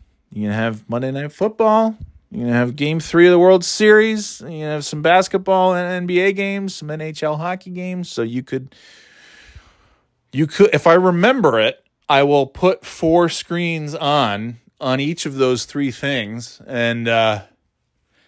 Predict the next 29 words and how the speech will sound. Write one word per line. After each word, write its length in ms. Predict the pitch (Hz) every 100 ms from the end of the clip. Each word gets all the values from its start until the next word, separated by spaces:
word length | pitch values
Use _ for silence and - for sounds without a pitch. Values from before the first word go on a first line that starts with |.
| _ _ _ _ -
and, 480 | 113 117 117 113 113
uh, 380 | 110 107 107 110
I 120 | 120
don't 120 | 131
know, 140 | 98 98
take 160 | 117
a 60 | 107
picture. 480 | 131 123 - - - _ _ _ _ _ _ _ _ _ -
I 40 |
feel 160 | - 131
like 160 | 117
I, 140 | 113 117
I 120 | 120
feel 220 | - 160
like 160 | 127 104
I 80 |
take 160 | 101 117
a 80 | 101
picture 360 | - 117 104
of 120 | 90 87
the 80 |
sports 420 | 87 - 110 98 101
equinox. 420 | 95 95 90 - - - -
I 100 | 160
don't 180 | 202
go, 280 | 196 190 175 -
<laughs> 1600 | 165 - - - _ _ - - - - - 170 - - 190
I 100 | -
don't, 360 | 202 196 -